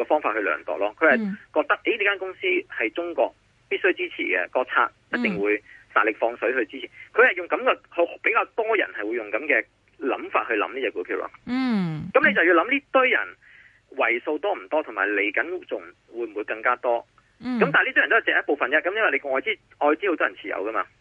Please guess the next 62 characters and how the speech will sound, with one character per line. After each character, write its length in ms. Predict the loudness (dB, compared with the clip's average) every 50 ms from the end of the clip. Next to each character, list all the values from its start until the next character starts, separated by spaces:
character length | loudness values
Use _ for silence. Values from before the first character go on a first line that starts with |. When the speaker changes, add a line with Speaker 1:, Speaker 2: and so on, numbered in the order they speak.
| _ _ _
Speaker 1:
你 80 | 2 4
外 180 | 4 4 2
資 200 | 2 2 0 0 0
好 100 | 0 2
多 120 | 2 0
人 100 | 0 0
仲 180 | -6 -12 -12 -12
持 120 | -6 -4
有 100 | -2 0 0
嘅 140 | 0 0 -2 -6 -12
中 100 | -10 -10
芯 120 | -8 -6
國 140 | -6 -6 -6 -2
際 80 | -2 -2 -2 -2
啊， 60 | -4 -6
噉 100 | -2 0
佢 80 | 2 2
哋 20 |
會 140 | 2 2 0
唔 60 | 0
會 60 | 0
減 120 | 0 0 0
持 80 | 0 0 2
呢？ 60 | 2 0 -2 _ _ _ _ _ -10 -6
Speaker 2:
嗯。 420 | -4 -4 -2 -2 -2 -4 -4 0 2
Speaker 1:
佢 60 | 2
哋 40 | 2
減 240 | 2 2 0 0 0
持 80 | -2
嘅 40 | -2
幅 120 | -2 0 2
度 100 | 4 4
會 80 | 4
幾 140 | 4 2 2
多 160 | 2 2 2
呢？ 80 | 2 2
噉 180 | 0 -4 -2
呢 80 | 0 2
個 80 | 2 4
力 140 | 2 2 0 0
量 260 | 2 2 2 2 0
兩 160 | -2 -2 0
邊 120 | 0 2
拉 160 | 4 4 4 4
嚟 20 | 2
拉 180 | 0 0 0
去， 80 | 2 0 2
你 140 | 2 2 0
咪 120 | 0 0 -2 -2 -2 -4 -12 -20 -20 _ -20 -20 _ _
去 60 | 0
諗 260 | 0 2 0 -2 -2
邊 120 | -4 -4 -4
邊 140 | -4 -4 -2
大 180 | 0 0 0 0
啲， 120 | 0 -2
邊 120 | -4 -4
邊， 200 | -4 -6 -8 -10 -10
邊 120 | -10 -10
邊 120 | -10 -10 -6
細 200 | -2 -2 -2 -2
啲 140 | -2 -2 -2
咯， 120 | -2 -4